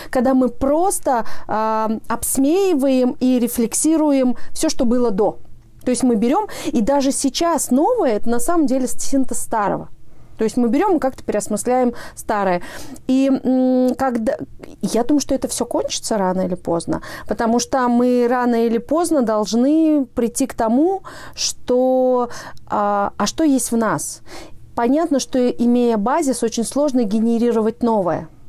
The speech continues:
да, создавать новое. Ну и поэтому тем прекрасна эпоха новой искренности, которая при этом, а, граничит действительно с очень большой детской наивностью. И вот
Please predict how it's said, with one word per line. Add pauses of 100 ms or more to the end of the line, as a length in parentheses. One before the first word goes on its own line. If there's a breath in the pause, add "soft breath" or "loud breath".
(120)
да,
создавать
новое. (340 loud breath)
Ну
и
поэтому
тем
прекрасна (260 loud breath)
эпоха
новой
искренности,
которая
при
этом, (320 loud breath)
а, (240)
граничит
действительно
с (280)
очень
большой
детской
наивностью. (280 loud breath)
И
вот